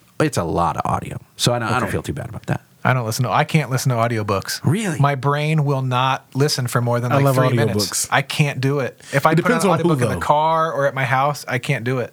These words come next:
Speaker 1: Wow.
Speaker 3: I have to be reading it to, for it to, for me to pay attention and it to actually hit my brain.
Speaker 1: Wow.
Speaker 2: Yeah, it depends on who it is. Like, if it's the actual author reading the book, then I can do that. But some of these, you know, third-party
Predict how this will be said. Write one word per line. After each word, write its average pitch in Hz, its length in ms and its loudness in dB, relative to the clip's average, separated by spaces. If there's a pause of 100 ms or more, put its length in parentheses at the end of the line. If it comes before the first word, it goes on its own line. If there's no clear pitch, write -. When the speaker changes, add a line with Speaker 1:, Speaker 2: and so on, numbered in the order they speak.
Speaker 1:
Wow. 107 480 0
Speaker 3:
I 143 140 2
have 139 360 0
to 143 60 -6
be 127 140 -2
reading 123 320 -2
it - 200 -8
to, 123 140 -2
for 117 180 -2
it 117 120 -2
to, 110 300 -2 (340)
for 139 160 2
me 131 180 -2
to 123 80 0
pay 123 220 0
attention 117 420 -4
and 107 320 -4
it 113 140 -6
to 110 80 2
actually 110 220 -2
hit 101 120 -2
my 98 120 -2
brain. 90 340 -2
Speaker 1:
Wow. 104 340 0
Speaker 2:
Yeah, - 160 2
it 120 80 2
depends 160 240 2
on 123 100 2
who 117 200 2
it 101 60 0
is. 95 380 0 (140)
Like, 117 260 0
if 117 140 2
it's 123 140 -2
the - 120 -4
actual 113 340 2
author 113 360 2
reading 139 300 2
the 143 60 2
book, 151 240 0
then 113 120 2
I 107 60 0
can 110 160 0
do 104 100 2
that. 101 300 -2
But 107 100 0
some 123 220 2
of 113 60 0
these, 107 420 -2 (520)
you 107 80 0
know, 101 100 2
third-party 104 800 0